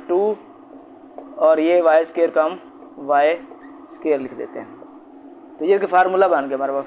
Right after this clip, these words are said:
फर्स्ट माइनस लास्ट और दरमियान माइनस और इसकी पावर टू और वाई स्क्वायर तो पहले ही अकेला है बेचारा, इसको वैसे ही लिख दिया। अब ये ए स्क्वायर माइनस बी स्क्वायर है, ए स्क्वायर माइनस बी स्क्वायर वो क्या है? फर्स्ट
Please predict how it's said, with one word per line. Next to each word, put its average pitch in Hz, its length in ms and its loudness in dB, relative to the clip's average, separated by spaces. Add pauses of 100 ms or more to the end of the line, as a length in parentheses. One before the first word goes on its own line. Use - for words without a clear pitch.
फर्स्ट 190 640 0 (140)
माइनस 156 560 -4 (800)
लास्ट 156 500 2
और 160 160 -4
दरमियान 151 560 -4
माइनस 160 360 0 (600)
और - 120 -14
इसकी 139 220 -14
पावर 139 260 -2 (120)
टू 214 200 -2 (140)
और 156 140 -2
वाई 147 220 2
स्क्वायर 160 240 -4
तो 160 120 -12
पहले 151 260 0
ही 156 220 -6
अकेला 139 340 -6
है 135 160 -4
बेचारा, 131 440 -4 (680)
इसको 156 320 -4 (220)
वैसे 139 300 -4
ही 131 60 -4
लिख - 160 -16
दिया। 104 200 -12 (420)
अब 190 120 2
ये 220 100 2
ए 208 280 4
स्क्वायर 220 240 2
माइनस 208 220 0
बी 208 200 -6
स्क्वायर 143 300 0
है, 127 120 -6 (260)
ए 180 140 4
स्क्वायर 185 220 0
माइनस 170 220 -2
बी 156 160 0
स्क्वायर 151 240 -4
वो 165 120 0
क्या 170 180 2
है? 160 80 2 (560)
फर्स्ट 185 600 0